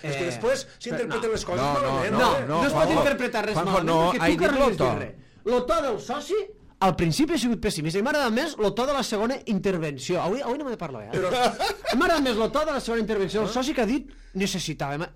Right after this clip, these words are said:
Speaker 2: Jo volia començar per aquí. Quan guanyes un partit i et diuen «partit a los Ribes Altes», jo me'l vaig imaginar d'una manera, que després me diu que la cama juga, vale, però jo Ribes Altes vaig guanyar molts de partits sense jugar bé, perquè, me-,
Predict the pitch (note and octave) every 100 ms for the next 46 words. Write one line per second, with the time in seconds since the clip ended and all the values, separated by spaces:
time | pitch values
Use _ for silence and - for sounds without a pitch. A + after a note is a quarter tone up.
0 | - F#3+ C#4+ D4+ G#3 F#3+ F#3+ D4+ - -
1 | - - - G3 D3 - A#2+ E3 F4 -
2 | - - - - - - _ _ - G#3+
3 | D4+ F4+ B3 A3+ D3 C3 E3 - - E3
4 | D#3 A3 E3+ A#2 - - - - G#3+ -
5 | A#3 - - G3+ F3+ D#3+ C3 E3+ A#3 F4
6 | C#4 - _ _ - G3+ D#4+ - - F#3+
7 | G#3+ A3 A3 G#3+ F#3 F3+ E3+ D#3+ C#3 B2+
8 | C#3+ G3+ G#3+ B3+ C#4 B3+ G#3+ G3 G3 G3
9 | G#3 A3 - - E3+ B2+ D#3+ - - -
10 | G#3 F3+ - - - _ _ - _ E3+
11 | F3+ D4 A#3+ G3+ C4 G4 F4+ B3+ G3 F#3
12 | E3+ D#3 D#3+ D3 C3 A2+ E3 C4+ C#4+ F3+
13 | E3+